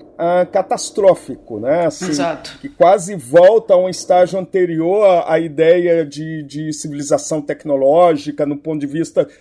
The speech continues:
Speaker 1: de bem-estar, ah,
Speaker 2: Exatamente.
Speaker 1: social, né? É tudo muito destru-, destrutivo, né?
Speaker 2: Exato.
Speaker 1: Ah, a que você atribui esse tipo de, de,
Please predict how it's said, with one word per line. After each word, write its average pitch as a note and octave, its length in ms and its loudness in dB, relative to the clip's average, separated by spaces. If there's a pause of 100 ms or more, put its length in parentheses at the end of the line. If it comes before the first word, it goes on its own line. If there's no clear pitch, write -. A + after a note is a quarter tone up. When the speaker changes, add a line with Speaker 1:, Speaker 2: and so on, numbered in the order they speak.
Speaker 1:
de D3 120 -12
bem-estar, E3+ 720 -2 (520)
ah, D#3+ 140 -2
Speaker 2:
Exatamente. F3+ 300 -4 (320)
Speaker 1:
social, A2 200 -4
né? C3+ 520 2
É B2+ 40 -2
tudo E3 320 -4
muito F3+ 320 -4
destru-, G3 840 -4
destrutivo, F3 960 -4
né? E3+ 140 -4 (340)
Speaker 2:
Exato. F#3+ 460 0
Speaker 1:
Ah, F#3+ 440 2
a F#3+ 40 0
que - 140 -4
você D4 280 2
atribui F#3+ 600 0
esse D#3+ 240 -4
tipo D3+ 440 -8
de, C#3+ 580 -2
de, C3 460 -6